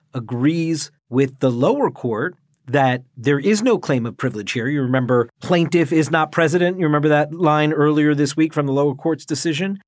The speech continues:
and that former presidents don't have a claim of executive privilege. Well,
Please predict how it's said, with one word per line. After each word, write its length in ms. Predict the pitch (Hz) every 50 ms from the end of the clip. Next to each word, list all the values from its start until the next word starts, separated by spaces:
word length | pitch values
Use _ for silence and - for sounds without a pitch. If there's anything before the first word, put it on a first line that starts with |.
| _
and 160 | - 147 143 143
that 180 | 135 135 131
former 720 | - - _ - 151 156 160 160 160 160 156 160 160 156 - _ _
presidents 640 | _ - 156 147 127 147 151 160 175 175 175 - -
don't 440 | 147 127 143 139 139 156 160 156 - _ _
have 680 | _ - - 151 143 139 147 147 170 185 196 - - _ _ _ _ -
a 80 | 185
claim 340 | - - 196 190 175 175 180
of 100 | 180 160
executive 440 | 165 156 175 185 175 - 185 175 170
privilege. 480 | - 180 180 175 196 208 202 - - _ - - - - _ -
Well, 320 | 170 160 147 147 147 -